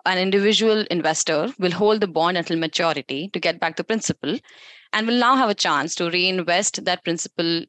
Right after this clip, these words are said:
in the then prevailing higher rates. Similarly, if the interest rates are falling and if the investor still decides to continue with the bond ladder,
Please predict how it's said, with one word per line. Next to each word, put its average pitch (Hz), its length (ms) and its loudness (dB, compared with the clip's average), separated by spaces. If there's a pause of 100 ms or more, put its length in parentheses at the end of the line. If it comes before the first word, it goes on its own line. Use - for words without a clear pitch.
(140)
in 175 240 0
the 170 100 2
then 180 240 0
prevailing 202 440 0
higher 202 340 0
rates. - 400 -10 (560)
Similarly, 208 640 2
if 190 100 0
the 185 100 2
interest 202 320 -2
rates 220 220 0
are 214 80 2
falling 147 600 -2
and 170 180 -2
if 170 140 -4
the 175 280 2 (220)
investor 175 500 -2
still 220 220 -2
decides 175 400 0
to 190 80 -4
continue 190 380 0
with 285 120 2
the 170 80 0
bond 139 300 -2
ladder, 139 360 0